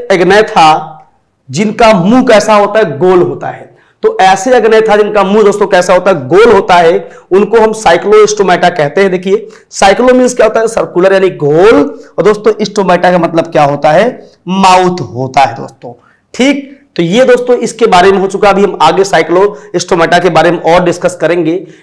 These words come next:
लेकिन दोस्तों अगर बात करें यहाँ पर हम gnathostomata की, दोस्तों इसके super class होते हैं। इसकी कौन सी super class है?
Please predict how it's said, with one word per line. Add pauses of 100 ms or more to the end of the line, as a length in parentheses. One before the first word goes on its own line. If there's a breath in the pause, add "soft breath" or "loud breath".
लेकिन
दोस्तों
अगर
बात
करें
यहाँ
पर
हम
gnathostomata
की, (380 loud breath)
दोस्तों
इसके
super
class
होते
हैं। (360)
इसकी
कौन
सी
super
class
है?